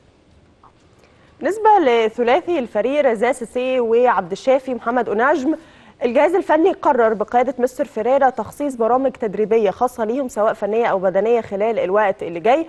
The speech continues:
عشان يتم تجهيزهم بالشكل المطلوب. عرفنا كمان إن في رغبة قوية عند الجهاز الفني في تجهيز الثلاثي ده عشان يتم الاعتماد عليهم خلال مباراة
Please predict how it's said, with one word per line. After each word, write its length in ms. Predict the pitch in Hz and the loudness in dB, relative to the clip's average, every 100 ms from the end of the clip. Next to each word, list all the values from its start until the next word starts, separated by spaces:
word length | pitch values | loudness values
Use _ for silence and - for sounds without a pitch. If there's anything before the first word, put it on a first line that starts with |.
| - - | -10 -12
عشان 260 | 196 233 302 | -8 -2 0
يتم 300 | 294 294 311 | 0 0 -2
تجهيزهم 480 | 240 202 269 254 262 | -2 -4 -4 -2 -4
بالشكل 440 | 196 - 240 220 | -6 -8 -8 -6
المطلوب. 440 | 185 190 170 196 175 - - - | -4 -4 -6 -8 -12 -18 -8 -2
عرفنا 280 | 247 381 403 | 0 2 0
كمان 300 | 320 302 381 | 2 4 4
إن 200 | 392 269 | 4 2
في 300 | 254 294 320 | 0 0 0
رغبة 460 | 349 262 277 302 294 269 | 4 4 2 0 -2 0
قوية 340 | 226 262 220 | 0 2 2
عند 260 | 165 196 202 | 0 -2 -4
الجهاز 500 | 196 190 226 247 202 | -6 -4 -2 -2 -2
الفني 460 | 180 - 277 320 | -6 -4 -4 -4
في 100 | 262 | -6
تجهيز 440 | 202 180 220 254 139 | -8 -6 -6 -6 -6
الثلاثي 480 | 139 196 214 240 | -10 -4 -4 -4
ده 100 | 214 | 0
عشان 360 | 247 247 247 254 | 0 0 -4 -6
يتم 360 | 196 - 277 240 | -6 -4 -4 -2
الاعتماد 500 | 190 180 190 220 226 | -4 -4 -4 -2 -2
عليهم 420 | 175 220 214 220 - _ - | -2 -4 -6 -10 -14 _ -8
خلال 340 | 208 226 233 | -2 0 0
مباراة 380 | 208 180 185 226 | -2 -2 -2 -2